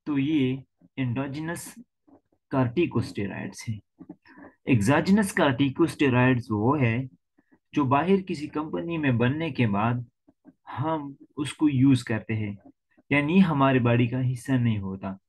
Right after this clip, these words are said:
हम इसको बाहर से administer करते हैं। तो अगर हम ये बाहर से administer कर रहे हैं, ये किस तरह से हमारी body में अपना action show करेंगे, कौन से situations है जिसमें हम इनको यूज़ करेंगे,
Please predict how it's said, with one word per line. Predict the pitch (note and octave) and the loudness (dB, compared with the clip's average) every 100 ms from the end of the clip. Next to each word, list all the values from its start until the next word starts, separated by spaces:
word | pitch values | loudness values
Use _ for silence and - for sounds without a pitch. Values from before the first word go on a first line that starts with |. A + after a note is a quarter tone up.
| - _ _ - | -20 _ _ -6
हम | D3+ - | -6 -4
इसको | E3 - D#3+ | -8 -2 0
बाहर | A2+ A#2+ B2 D3+ | 2 4 4 4
से | C3+ C3+ | -2 -4
administer | A2+ G2+ G#2 A2 - A#2+ | -4 -4 -4 -6 -6 -6
करते | G2 G2+ F#2+ | -4 -6 -4
हैं। | F#2+ F#2+ F#2+ - _ _ _ _ - _ _ _ _ C3 | -6 -4 -6 -10 _ _ _ _ -20 _ _ _ _ 0
तो | |
अगर | B2+ | 2
हम | C3 D#3 F#3 | 2 2 2
ये | D#3 | 4
बाहर | C3 C#3 F3 | 4 4 0
से | G3 | 2
administer | G3 F#3 F3 D#3+ C#3 C#3+ C3 | 2 0 -4 -6 -6 -8 -2
कर | C3 | 0
रहे | B2 A#2+ A#2+ | 2 2 2
हैं, | B2 C3 _ _ _ _ _ _ _ | 0 -4 _ _ _ _ _ _ _
ये | C3 | -2
किस | B2 A#2+ - | -2 -6 -8
तरह | D3 D#3+ | -4 -4
से | E3 | -4
हमारी | E3+ D#3+ D3+ C3+ | -4 -2 0 0
body | C#3 C3+ | 2 2
में | C3+ C3+ | 2 2
अपना | C3 B2+ | 2 2
action | B2 C3 A#2+ | 0 -2 -2
show | B2 | -2
करेंगे, | A#2+ A#2+ A#2+ A#2 A#2 A#2+ _ _ _ _ _ _ - - | -2 0 0 -2 -6 -8 _ _ _ _ _ _ -20 -6
कौन | C3+ D3+ E3 | -2 -2 0
से | F#3+ | 0
situations | F#3+ B2+ C3 B2+ C3 E3 D3 | 0 -4 2 2 2 -2 -2
है | B2 A#2 B2+ B2+ _ _ _ _ _ _ - | 0 2 0 -4 _ _ _ _ _ _ -14
जिसमें | B2 D#3+ D#3 | -12 -8 -6
हम | D3+ E3 - _ _ _ _ - | -6 -10 -14 _ _ _ _ -4
इनको | C#3 C3+ D#3+ | -2 2 4
यूज़ | D#3 D3 | 4 0
करेंगे, | - C3 C3 B2 B2+ C3 | 2 2 4 2 0 -2